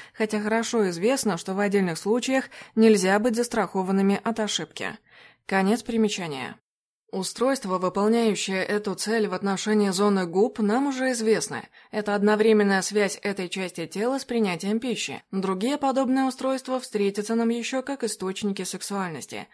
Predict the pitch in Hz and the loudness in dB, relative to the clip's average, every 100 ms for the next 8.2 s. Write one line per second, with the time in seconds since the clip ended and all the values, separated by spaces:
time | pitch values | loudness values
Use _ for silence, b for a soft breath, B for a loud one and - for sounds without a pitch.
0 | B B - 190 196 208 208 202 196 196 | B B -10 -6 0 2 4 2 0 -2
1 | 220 214 196 - 180 190 180 202 208 220 | 2 2 2 -2 -10 -8 -6 0 4 6
2 | 202 185 190 185 180 175 170 185 220 247 | 6 4 0 -2 -4 -6 -4 -2 2 2
3 | 254 - 196 180 185 185 196 196 233 233 | 0 0 -2 -2 -4 -4 -4 -2 0 -2
4 | - 120 - - 214 269 262 254 226 233 | -4 -8 -10 -6 -6 -4 -2 0 0 -2
5 | 226 214 202 190 180 160 190 233 220 208 | -2 0 0 0 -4 -4 0 2 4 4
6 | 208 208 202 - 196 190 196 190 185 196 | 4 4 4 0 -4 -2 -2 -4 -6 -4
7 | 190 - 196 196 202 220 233 196 165 185 | -4 -4 -4 0 0 0 -2 -2 -4 -4
8 | 220 | -2